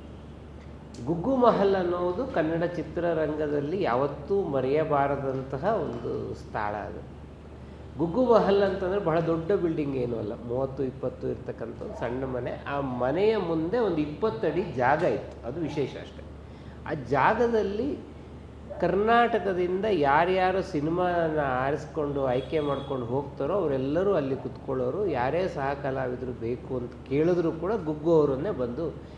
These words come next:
ಕೇಳೋರು. ಇದು ಇತಿಹಾಸದ ಬಹಳ ಮುಖ್ಯವಾದ ಸಂಗತಿ. ಇದು ಯಾವ ಕಾಲಘಟ್ಟದಲ್ಲಿ ನಾನು ಹೇಳ್ತಾ ಇದ್ದೇನೆ ಅಂದರೆ ಸಾವಿರದ ಒಂಬೈನೂರ ಅರವತ್ತರ ಕಾಲಘಟ್ಟದಲ್ಲಿ. ಈ ಕಾಲಘಟ್ಟದಲ್ಲಿ ನಿರ್ಮಾಣ ಆಗ್ತಾ ಇದ್ದಿದ್ದು ವರ್ಷಕ್ಕೆ ಹದಿನೈದರಿಂದ ಇಪ್ಪತ್ತು ಸಿನಿಮಾ.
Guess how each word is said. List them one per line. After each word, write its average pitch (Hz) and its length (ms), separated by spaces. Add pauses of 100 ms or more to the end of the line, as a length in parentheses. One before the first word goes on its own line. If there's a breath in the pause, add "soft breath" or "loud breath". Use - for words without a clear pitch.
(180 loud breath)
ಕೇಳೋರು. 131 520 (640)
ಇದು 165 80
ಇತಿಹಾಸದ 165 440
ಬಹಳ 139 200
ಮುಖ್ಯವಾದ 147 440
ಸಂಗತಿ. 139 540 (100)
ಇದು 147 120
ಯಾವ 135 320
ಕಾಲಘಟ್ಟದಲ್ಲಿ 156 760
ನಾನು 123 140
ಹೇಳ್ತಾ 131 340
ಇದ್ದೇನೆ 123 260
ಅಂದರೆ 139 180
ಸಾವಿರದ 147 400
ಒಂಬೈನೂರ 139 460
ಅರವತ್ತರ 147 540
ಕಾಲಘಟ್ಟದಲ್ಲಿ. 113 920 (760 loud breath)
ಈ 220 240
ಕಾಲಘಟ್ಟದಲ್ಲಿ 139 1080
ನಿರ್ಮಾಣ 143 500
ಆಗ್ತಾ 135 520
ಇದ್ದಿದ್ದು 131 420
ವರ್ಷಕ್ಕೆ 143 600
ಹದಿನೈದರಿಂದ 143 840
ಇಪ್ಪತ್ತು 180 480
ಸಿನಿಮಾ. 110 280